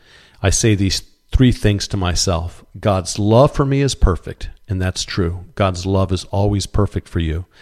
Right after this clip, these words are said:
His wisdom is infallible,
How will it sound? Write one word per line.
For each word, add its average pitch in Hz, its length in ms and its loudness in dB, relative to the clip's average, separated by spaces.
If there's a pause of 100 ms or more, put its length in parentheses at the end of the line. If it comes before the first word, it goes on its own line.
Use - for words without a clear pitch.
(340)
His 95 260 -2
wisdom 147 720 2 (120)
is 120 240 4
infallible, 90 1040 -2